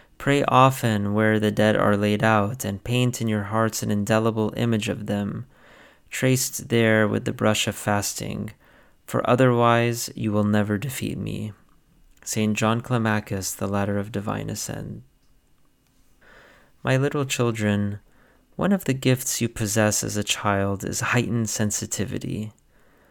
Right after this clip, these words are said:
You have an ability to sense in others joy or sadness, peace or anxiety, strength or fear. Without me saying anything, you can often tell when I feel sick or if something is wrong.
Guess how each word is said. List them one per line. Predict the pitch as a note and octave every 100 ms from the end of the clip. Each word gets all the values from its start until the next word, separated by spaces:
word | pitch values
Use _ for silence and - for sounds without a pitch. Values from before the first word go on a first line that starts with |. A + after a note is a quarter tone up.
| _ _
You | C3+
have | D3+
an | E3+
ability | D#3+ C3 B2+ C3 A#2+
to | A2+
sense | - A#2+ A#2+ -
in | A#2
others | G#2 A2 A2+ G2+
joy | - G#2+ A2+ A#2 A#2
or | G#2
sadness, | - G2 G2 G#2+ G2+ G2+ - -
peace | - A#2 A#2 -
or | A2+
anxiety, | G#2 G2 C3 C3 G2+ G#2 G2+
strength | - - A2 G#2 G#2+ A2
or |
fear. | G#2 - A#2+ A2 A2 A#2 _ _ _ _ _ _ - - - _
Without | - D#3+ F#3+
me | F3 C3+
saying | - - D3+ C#3+ C3
anything, | C#3 D3+ C3 G2+ G2 G2+ G#2+
you |
can | B2+ -
often | C#3 - C#3
tell | - G2+ G2+ A2
when | G2+
I | F#2+
feel | - G2+
sick | - - G2+ A2 A2
or |
if | C3 -
something | A#2 G#2+ G#2
is | G2+ G2+
wrong. | A2+ A2+ - -